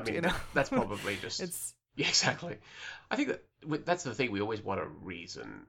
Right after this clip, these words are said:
Speaker 1: We're not really happy if it's, like, something ephemeral, like, you know, mental illness or, uh, social pressure or just something that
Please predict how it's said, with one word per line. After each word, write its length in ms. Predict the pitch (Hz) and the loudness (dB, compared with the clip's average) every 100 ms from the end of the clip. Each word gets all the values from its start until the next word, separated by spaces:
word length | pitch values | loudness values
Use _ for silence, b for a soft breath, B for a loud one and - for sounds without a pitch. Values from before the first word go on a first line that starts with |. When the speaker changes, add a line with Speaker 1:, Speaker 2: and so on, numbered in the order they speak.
| - | -4
Speaker 1:
We're 100 | 107 | 0
not 120 | 101 | 0
really 200 | 98 98 | 0 -2
happy 260 | - - 92 | -2 -4 -6
if 100 | - | -6
it's, 140 | - | -6
like, 320 | 85 78 - - | -4 -4 -6 -8
something 280 | - - | -6 -6
ephemeral, 500 | 87 - 67 71 65 55 | -6 -6 -6 -6 -8 -10
like, 320 | 60 - - - _ - | -12 -12 -20 -20 _ -16
you 100 | - | -10
know, 240 | 55 - - _ | -10 -10 -14 _
mental 340 | 85 - 95 85 | -12 -10 -8 -8
illness 540 | 78 65 65 58 - | -8 -8 -10 -8 -8
or, 380 | 58 50 50 64 b b b b _ _ | -8 -12 -12 -14 b b b b _ _
uh, 380 | - 80 69 64 - _ _ - | -2 0 0 -2 -8 _ _ -8
social 420 | - 104 101 85 | -2 -2 -2 -8
pressure 600 | - 90 92 - 90 78 | -6 -4 -4 -4 -4 -4
or 80 | 92 | -6
just 220 | 101 - | -4 -2
something 520 | 101 - 87 85 104 _ | -2 -4 -6 -6 -12 _
that 120 | - | -20